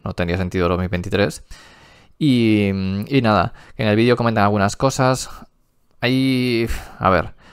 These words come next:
esto, si veis la tabla, bueno, ellos están muy contentos de que va del cuarenta y cinco por ciento al cincuenta y seis, dicen, "Pues ya casi está todo dentro de los márgenes que queremos, que es cuarenta y cinco a cincuenta y cinco", pero realmente hay trampas.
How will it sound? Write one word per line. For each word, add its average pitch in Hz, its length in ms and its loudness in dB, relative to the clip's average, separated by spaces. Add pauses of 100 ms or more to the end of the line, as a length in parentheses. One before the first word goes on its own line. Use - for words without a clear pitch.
(240)
esto, - 300 0
si 135 100 -2
veis 117 120 6
la 127 100 4
tabla, 143 240 4
bueno, 104 240 2
ellos 107 160 0
están 135 100 -2
muy 117 120 -2
contentos 127 640 0
de 92 120 -4
que 87 280 -2
va 107 200 2
del 101 100 0
cuarenta 98 220 2
y - 20 2
cinco 104 220 -2
por 95 140 0
ciento 101 360 2
al 85 120 2
cincuenta 92 340 -2
y 87 80 -2
seis, 139 200 0
dicen, 95 400 -4
"Pues 101 140 -6
ya 95 80 2
casi 104 160 -2
está 95 200 0
todo 98 260 2
dentro 101 320 0
de 92 80 2
los 95 160 0
márgenes 101 360 2
que 104 120 -4
queremos, 131 360 2
que - 120 0
es 104 160 -2
cuarenta 87 240 0
y 87 40 -2
cinco 95 200 -2
a 92 40 0
cincuenta 101 280 0
y 123 40 2
cinco", 151 380 0 (520)
pero 117 100 6
realmente 107 580 2
hay 110 220 2
trampas. 98 680 0